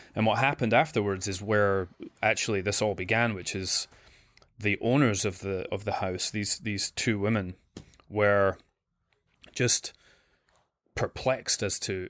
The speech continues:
A, how does this happen, and B, what's the remedy? And of course, my boss at the time was saying, "Well, it's not really our fault, you know, how do we find a way out of this?" Typical, like, the classic kind of, you know, horror story, <laughs> right? So this is, um, and so in the morning, I'd, like,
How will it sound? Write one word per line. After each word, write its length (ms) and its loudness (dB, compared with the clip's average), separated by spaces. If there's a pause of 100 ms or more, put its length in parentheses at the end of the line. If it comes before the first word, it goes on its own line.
A, 160 4
how 160 4
does 180 -2
this 160 -2
happen, 340 -2
and 120 -8
B, 180 -2
what's 220 -4
the 80 -6
remedy? 400 0 (120)
And 80 -8
of 100 -12
course, 260 -6
my 120 -2
boss 320 0
at 80 -4
the 60 -14
time 300 -4
was 220 -2 (500)
saying, 320 2
"Well, 220 2
it's 120 -2
not 160 0
really 180 0
our 100 -6
fault, 520 2
you 80 -4
know, 320 -6
how 160 2
do 80 0
we 80 -2
find 240 -2
a 40 -2
way 140 -4
out 160 2
of 80 -8
this?" 400 -8
Typical, 380 -6
like, 140 0
the 40 -2
classic 540 2
kind 240 -4
of, 200 -10
you 80 -4
know, 200 -10 (340)
horror 260 4
story, 420 -4
<laughs> 80 -6
right? 100 0
So 140 2
this 200 0
is, 160 -4 (560)
um, 400 2
and 140 -2
so 100 4
in 60 4
the 80 2
morning, 300 4
I'd, 160 2
like, 180 2